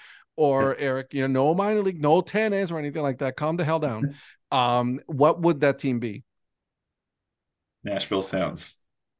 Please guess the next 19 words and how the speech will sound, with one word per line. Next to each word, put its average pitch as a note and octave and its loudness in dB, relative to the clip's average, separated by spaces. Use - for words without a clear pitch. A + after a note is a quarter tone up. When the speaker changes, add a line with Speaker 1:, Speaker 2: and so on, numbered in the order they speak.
Speaker 1:
Yeah, A#2 -6
Speaker 2:
They G#2+ -2
Speaker 1:
I - 0
Speaker 2:
got, - 6
Speaker 1:
think B2+ 0
that A#2 -2
Speaker 2:
first G#2 0
of - -4
all, - 2
Speaker 1:
was - 0
Speaker 2:
it's F#2 0
in F#2+ -2
the G2 -4
best F#2+ -2
city. G2 0
Speaker 1:
Wi-, D3+ 2
in C#3+ 4
Speaker 2:
Yeah. B2+ 0
Speaker 1:
the, B2 -2